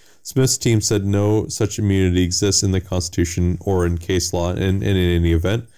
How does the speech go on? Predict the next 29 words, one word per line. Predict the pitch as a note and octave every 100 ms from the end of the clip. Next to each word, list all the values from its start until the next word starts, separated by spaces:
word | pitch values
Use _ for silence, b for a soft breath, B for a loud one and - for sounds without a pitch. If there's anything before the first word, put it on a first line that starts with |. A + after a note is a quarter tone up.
| b b
the | G2
actions | G#2 - G#2
that | F#2
Trump | - G#2+ G#2
took | A#2 G#2
in | G2 F#2
his | E2+
failed | G#2+ G#2 G2
efforts | F#2 F#2 F#2+ F2+ -
to | G2
cling | - - G#2 F#2
to | -
power | - C#3 B2 F2+ F#2 b b b -
aren't | B2 -
part | B2+ A#2
of | G2+ F#2+
a | G2+ F2+
president's | - F#2 F2+ F2+ F#2+
official | - F2 F#2+
responsibilities. | F2 - E2 E2 - G2 F#2+ E2 - - - - B B B B B
The | A2
four-count | - C3 A#2+ C3 A#2
indictment | G2+ F#2+ F#2+ G2 F2
charges | - G2+ G2 G2
Trump | - F#2+ E2+
with | F2+ - -
conspiring | G#2+ F#2+ - G#2+ A2 A2+
to | A2+ A#2 G#2+
disrupt | G#2+ G#2 - F#2+ E2+ -